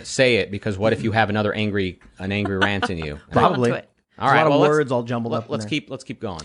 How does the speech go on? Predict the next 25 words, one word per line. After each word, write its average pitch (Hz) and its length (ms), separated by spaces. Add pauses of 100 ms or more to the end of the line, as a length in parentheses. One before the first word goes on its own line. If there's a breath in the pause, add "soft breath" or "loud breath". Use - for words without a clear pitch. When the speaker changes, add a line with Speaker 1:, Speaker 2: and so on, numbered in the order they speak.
Speaker 2:
Well, 220 120
let's, 262 160
we'll, 247 180 (160)
we're 220 60
gonna 254 120
take 254 200
it 254 80
to 247 180
the, 226 220
uh, 196 40
we've, 208 200
we've 220 180
gone 214 140
a - 20
bit 220 160
over 233 220
on 120 80
this 110 160
one. 117 180
We're 143 80
gonna 156 120
take 156 200
it 160 120
to, 143 280
uh, 123 260